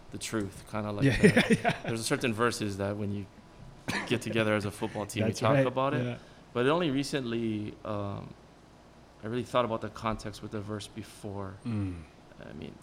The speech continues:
Speaker 1: I, I hope this is not theologically incorrect, but four twelve says, "I know what it is to be in need. I know what it is to have plenty.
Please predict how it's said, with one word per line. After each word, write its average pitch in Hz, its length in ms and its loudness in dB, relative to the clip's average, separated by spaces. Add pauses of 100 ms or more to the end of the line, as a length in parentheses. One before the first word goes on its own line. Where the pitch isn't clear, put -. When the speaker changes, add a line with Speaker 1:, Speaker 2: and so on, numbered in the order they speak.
(440)
Speaker 1:
I, 85 200 -6
I - 20 -2
hope 131 200 0
this 110 180 -6
is 101 100 -6
not 101 240 -6
theologically 101 580 -6
incorrect, 98 520 -8
but 101 120 -10 (760)
four 170 260 2
twelve 135 320 2
says, 107 240 -4
"I 107 80 -2
know 120 360 0 (320)
what 123 180 0
it 113 80 0
is 113 140 -2
to 110 80 -12
be 110 140 -2
in 107 120 0
need. 107 240 -2
I 107 60 -4
know 113 180 -2
what 113 160 -2
it 110 80 -6
is 110 120 -6
to 110 100 -6
have 104 140 -8
plenty. 101 360 -6